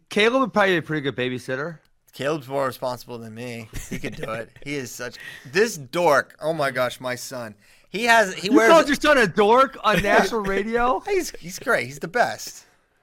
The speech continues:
Speaker 2: No, I wouldn't, I wouldn't, I wouldn't change a thing about him. Uh,
Speaker 1: Okay.
Speaker 2: he wears this Timex watch, um, which is pretty, pretty nerdy. As it, I mean, look, he, you know, he's my child, so whatever.
Speaker 1: <laughs>
Speaker 2: But he has,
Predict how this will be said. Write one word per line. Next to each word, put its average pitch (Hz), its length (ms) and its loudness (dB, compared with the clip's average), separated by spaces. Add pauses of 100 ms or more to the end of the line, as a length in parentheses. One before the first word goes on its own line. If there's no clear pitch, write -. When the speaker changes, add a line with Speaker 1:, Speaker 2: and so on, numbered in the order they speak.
(240)
Speaker 2:
No, 208 80 -6
I 170 160 0
wouldn't, 180 240 -2
I 165 140 0
wouldn't, 180 260 -4
I 185 140 4
wouldn't 220 260 4
change 190 240 -6
a 165 40 -8
thing 185 220 -8
about 135 280 2
him. 107 120 -10 (540)
Uh, 160 260 6 (140)
Speaker 1:
Okay. 165 260 -4
Speaker 2:
he 170 60 -4
wears 175 380 2
this 175 180 -8
Timex 170 560 0
watch, 143 600 0 (140)
um, 120 480 -4 (320)
which 143 180 -4
is 135 100 -6
pretty, 151 320 0
pretty 143 260 -6
nerdy. 127 280 0
As 123 240 -2
it, 127 120 -12
I - 40 -12
mean, 143 160 -8
look, 120 160 -4
he, 117 140 -14 (340)
you 135 100 -14
know, 95 180 -14 (500)
he's 123 140 -20
my 120 140 -6
child, 78 400 -12
so 78 140 -12
whatever. 87 360 -12
Speaker 1:
<laughs> - 20 -8
Speaker 2:
But 185 680 0
he 214 100 0
has, 262 260 6